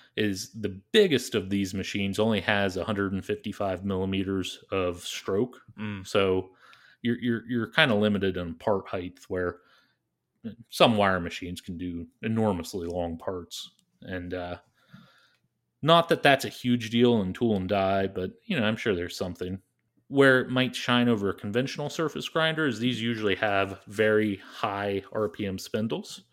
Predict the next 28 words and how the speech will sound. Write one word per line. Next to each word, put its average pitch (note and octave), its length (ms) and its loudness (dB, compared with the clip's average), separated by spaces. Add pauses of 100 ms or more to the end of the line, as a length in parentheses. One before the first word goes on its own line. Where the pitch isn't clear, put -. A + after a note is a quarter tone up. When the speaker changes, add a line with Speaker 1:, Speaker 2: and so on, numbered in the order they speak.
(520)
Speaker 1:
So F#2+ 480 0 (300)
back A#2 220 4
to A#2 80 -2
that G#2 220 0
shoulder A2+ 520 0
grinding F#2 520 -4
where F#2+ 140 -2
you're F#2 140 -2
not G2+ 320 -4 (200)
taking A2 300 -4
the G2 60 -4
profile G2 680 -2
all G2+ 180 2
the G2+ 60 -2
way F#2+ 200 0
through, A2 480 -4 (600)
there's A#2+ 280 8
usually C3 460 2
an A2+ 180 2
area, G#2+ 720 4
a - 40 0
long G#2 540 4
radius G2+ 500 2
that F#2+ 120 0
matches G2 500 -4
the F#2 160 -2
wheel's G2+ 400 0
diameter F#2 720 -2